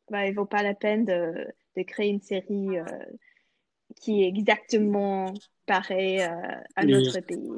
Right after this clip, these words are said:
Speaker 2: Et, ben, et c'est parce que je crois que la série Skins au Royaume-Uni est toujours,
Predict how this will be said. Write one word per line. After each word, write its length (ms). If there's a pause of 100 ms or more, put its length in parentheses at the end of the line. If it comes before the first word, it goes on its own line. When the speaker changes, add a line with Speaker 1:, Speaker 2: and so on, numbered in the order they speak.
(460)
Speaker 2:
Et, 120
ben, 240
et 120
c'est 680 (680)
parce 240
que 80
je 140
crois 260
que 100
la 140
série 640
Skins 500
au 40
Royaume-Uni 520
est 140 (400)
toujours, 580